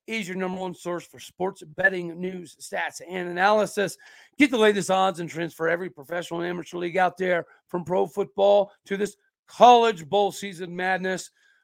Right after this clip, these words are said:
all the way to basketball, all the way to the, the World Cup that's, that was going on.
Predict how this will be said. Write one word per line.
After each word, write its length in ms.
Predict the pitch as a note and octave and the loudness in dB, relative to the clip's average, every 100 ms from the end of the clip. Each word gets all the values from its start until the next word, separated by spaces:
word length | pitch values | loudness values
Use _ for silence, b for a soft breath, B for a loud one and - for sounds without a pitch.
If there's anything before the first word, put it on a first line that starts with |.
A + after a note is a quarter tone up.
| - | -8
all 100 | F#3+ | -2
the 80 | G3 | 0
way 100 | G#3 | 2
to 60 | |
basketball, 760 | G#3 B3 A#3+ F3 F#3+ F3+ F3 E3 | 4 4 4 0 -8 -6 -6 -4
all 240 | A3+ C#4 C#4+ | 2 4 4
the 60 | |
way 320 | B3 A3+ A3+ G#3+ | 0 -4 -6 -10
to 360 | F#3+ G#3 A3 A3 | -12 -12 -12 -12
the, 300 | G3 G#3+ A3 G#3 | -8 -6 -6 -8
the 80 | |
World 280 | G#3+ C#4 B3+ | -4 -4 -4
Cup 220 | - G3 - | -4 -6 -8
that's, 200 | E3 _ | -20 _
that 160 | F#3 | -10
was 100 | E3+ | -8
going 240 | F3+ F3 E3+ | -6 -6 -6
on. 240 | D#3+ D3 | -8 -12